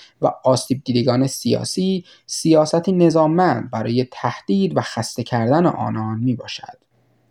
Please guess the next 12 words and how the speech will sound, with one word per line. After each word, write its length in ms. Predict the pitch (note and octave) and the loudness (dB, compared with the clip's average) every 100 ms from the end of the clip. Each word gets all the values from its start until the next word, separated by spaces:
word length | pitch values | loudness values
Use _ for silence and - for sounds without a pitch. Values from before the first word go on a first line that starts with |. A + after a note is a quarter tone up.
| _ _ _ _ _ - | _ _ _ _ _ 0
رعایت 460 | A#2+ A#2 B2 B2+ | 0 2 0 0
حقوق 640 | C#3 C3 C3+ A#2+ A#2+ A#2 B2+ | 2 2 0 -4 -2 -2 -2
قانونی 760 | - A#2+ A#2 A#2 D3+ F#3 F#3 - - - | -2 0 0 2 2 2 0 -4 -20 -2
و 120 | C3 - | -2 2
دسترسی 480 | C3 - C3 - F#3+ | -2 0 -8 -4 0
به 100 | E3+ | 0
وکیل 500 | B2 A#2 - A#2 C3 | 0 -4 -4 -4 0
برای 340 | A#2 E3 G3+ | 2 2 2
همهٔ 380 | E3+ C3 A#2 A#2 | 0 0 -2 -2
شهروندان 920 | - A2+ G#2 - G#2 G#2 A2 A2 A2 | -4 -6 -8 -12 -12 -8 -6 -6 -6
ضروری 400 | A2+ A#2 A#2 A2+ | -2 -2 -2 -2
می‌باشد. 600 | B2 - _ - - - | -2 -4 _ -16 -16 -20